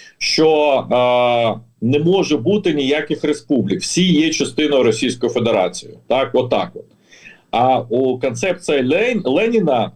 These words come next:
е, полягала в тому, що повинні бути національні республіки. І він їх створював, в тому числі, щоб загравати з, е,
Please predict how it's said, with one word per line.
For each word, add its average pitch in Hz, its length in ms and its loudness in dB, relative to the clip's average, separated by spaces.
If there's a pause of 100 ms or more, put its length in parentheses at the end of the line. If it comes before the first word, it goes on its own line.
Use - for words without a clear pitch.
е, 113 420 0
полягала 127 500 0
в - 80 -10
тому, 180 280 -2
що 156 200 -4
повинні 160 360 0
бути 151 320 0
національні 151 680 0
республіки. 95 720 -6 (680)
І 117 100 0
він 156 180 2
їх 180 100 -2
створював, 139 580 2
в - 60 -6
тому 175 280 2
числі, 151 340 -2
щоб 139 200 -2
загравати 143 880 0
з, 104 220 -8
е, 123 640 2